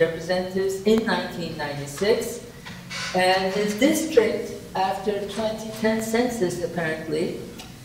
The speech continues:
uh, was changed, and now it is the state's first district with a majority of residents who are racial and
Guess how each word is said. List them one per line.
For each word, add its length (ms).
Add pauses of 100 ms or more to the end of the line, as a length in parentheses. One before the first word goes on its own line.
(160)
uh, 480
was 280
changed, 560 (300)
and 240
now 400
it 160
is 240
the 80
state's 560 (160)
first 560 (220)
district 580 (140)
with 180
a 160 (140)
majority 680
of 220
residents 760
who 180
are 360 (220)
racial 760
and 260